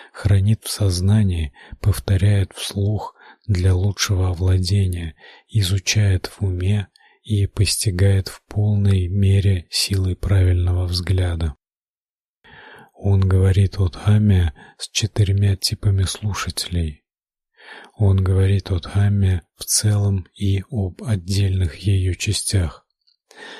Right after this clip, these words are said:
Он говорит о Дхамме, сообразуясь с обстоятельствами, и стремится привести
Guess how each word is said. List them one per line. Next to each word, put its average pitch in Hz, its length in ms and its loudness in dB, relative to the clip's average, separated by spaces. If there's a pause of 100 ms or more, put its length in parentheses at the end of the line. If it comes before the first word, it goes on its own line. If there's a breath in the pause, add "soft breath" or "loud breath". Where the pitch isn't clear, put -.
(160 loud breath)
Он 98 220 2
говорит 98 460 2
о 92 80 0
Дхамме, 101 600 2 (220 loud breath)
сообразуясь 92 1000 2 (180 loud breath)
с - 220 -6
обстоятельствами, 90 1300 -2 (640 loud breath)
и 104 100 -4
стремится 98 800 0
привести 98 840 0